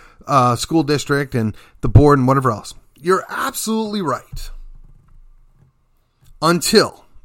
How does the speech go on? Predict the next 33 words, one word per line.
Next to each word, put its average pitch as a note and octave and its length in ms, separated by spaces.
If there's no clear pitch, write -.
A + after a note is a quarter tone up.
now B2+ 140
let's D#3 160
go E3+ 120
back C3+ 280
to D3 180
the D3 200
first - 600
Democrat D3+ 540
activist C3 480
that C3 120
spoke C#3+ 300
first, C3 400
pretending B2+ 440
to A#2+ 60
be B2 320
a A#2 60
nonpartisan A#2 1000
political B2+ 640
action C#3 340
committee. A#2+ 380
She C4 540
basically G#3 560
said C3+ 300
the B2+ 120
only F#3+ 200
reason E3 380
these C#3+ 120
parents D3 380
are E3 100
there G2 380
is B2 140
because C#3 360
they're B2 320